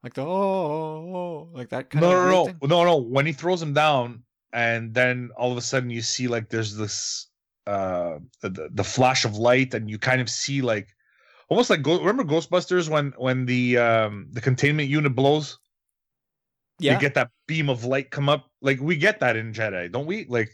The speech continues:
Speaker 2: there's, like, uh, a little bit of, like, an explosion kind of when he
Speaker 1: Yeah, it's
Speaker 2: falls
Speaker 1: like
Speaker 2: down
Speaker 1: that,
Speaker 2: that shaft.
Speaker 1: that blue light that sort of
Speaker 2: Exactly.
Speaker 1: explodes
Speaker 2: And
Speaker 1: out
Speaker 2: there's,
Speaker 1: of him.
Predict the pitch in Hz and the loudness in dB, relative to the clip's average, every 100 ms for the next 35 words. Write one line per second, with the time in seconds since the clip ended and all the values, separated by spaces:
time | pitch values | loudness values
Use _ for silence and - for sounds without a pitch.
0 | _ 123 120 113 120 113 - 117 110 104 | _ -4 -4 -2 0 0 0 0 2 2
1 | 113 131 120 131 120 120 117 113 104 - | 2 4 4 2 2 -2 0 -2 -4 -2
2 | 113 143 156 165 160 160 165 147 139 233 | 2 4 2 -2 0 0 0 -2 0 2
3 | 139 143 143 147 139 - 156 170 139 135 | 4 4 4 4 2 0 -2 0 -4 -4
4 | 123 143 160 143 143 135 - 110 131 120 | -4 -2 -2 0 0 -2 -8 -8 -6 -6
5 | 110 _ _ _ _ _ 143 139 131 175 | -8 _ _ _ _ _ 0 0 4 2
6 | 165 - 139 131 113 147 110 98 - | 2 2 2 4 2 0 0 -8 -16